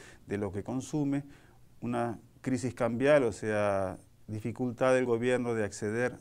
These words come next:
a divisas y, eh, un alto grado de endeudamiento, ¿no? Inclusive comprometiendo, eh, producción de petróleo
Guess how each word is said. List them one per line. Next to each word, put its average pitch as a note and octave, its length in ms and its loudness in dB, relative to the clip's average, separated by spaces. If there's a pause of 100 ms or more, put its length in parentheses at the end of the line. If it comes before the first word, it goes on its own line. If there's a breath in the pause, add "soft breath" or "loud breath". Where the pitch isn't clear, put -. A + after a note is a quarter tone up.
a F#2+ 100 -6
divisas C#3 720 -2 (640 loud breath)
y, C3 420 -4
eh, G2+ 360 -6 (240)
un A#2 580 -4
alto A#2 320 -4
grado B2 380 2
de A2+ 140 -2
endeudamiento, A2+ 920 0
¿no? D#2 200 -10
Inclusive A#2 440 -6
comprometiendo, A2 960 -4 (420 loud breath)
eh, F#2+ 420 -4 (100)
producción A2+ 800 -2
de A2 160 -8
petróleo C3+ 720 0